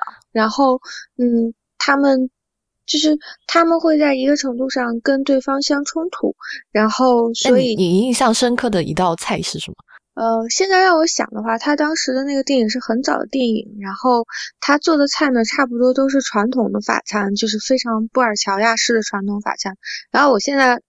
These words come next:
Speaker 1: 我当时还不那么懂呢，但是我现在就是又回过头去看那个电影，我就想说，诶，其实他做那个主菜是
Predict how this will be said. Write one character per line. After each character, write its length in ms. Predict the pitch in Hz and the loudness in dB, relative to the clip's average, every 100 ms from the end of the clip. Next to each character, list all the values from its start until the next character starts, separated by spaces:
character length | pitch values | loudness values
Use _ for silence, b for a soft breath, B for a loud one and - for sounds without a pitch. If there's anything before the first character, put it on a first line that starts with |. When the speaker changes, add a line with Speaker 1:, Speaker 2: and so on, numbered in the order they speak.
| _ | _
Speaker 1:
我 140 | 196 | -2
当 240 | 196 285 285 | 2 0 0
时 80 | |
还 160 | 285 254 | 0 -2
不 120 | - | 0
那 100 | 240 | 0
么 120 | 254 | 0
懂 240 | 226 196 208 | -2 -6 -6
呢， 80 | 196 185 | -8 -2
但 160 | 226 | -2
是 120 | 233 | 0
我 80 | 214 | -2
现 180 | 196 247 | 0 2
在 240 | 240 226 | 2 2
就 220 | 220 - 226 | 0 -2 -2
是 120 | 226 | 0
又 220 | 220 233 | 0 0
回 140 | 214 196 | -2 -10
过 100 | 202 | -10
头 120 | 202 | -10
去 120 | 202 | -10
看 160 | - 214 | -8 -8
那 80 | 202 | -6
个 60 | |
电 160 | 202 196 | -2 -2
影， 80 | 180 | -4
我 80 | 180 | -16
就 40 | |
想 140 | 196 - | -18 -12
说， 160 | 196 B B B - | -12 B B B 0
诶， 200 | 208 349 | 2 4
其 140 | - | 2
实 60 | 320 | 2
他 120 | 320 | 2
做 160 | 311 285 | 2 2
那 100 | 262 | 2
个 80 | |
主 140 | 226 - | -2 -6
菜 220 | - 208 | -2 -2
是 320 | - 240 220 | 0 0 0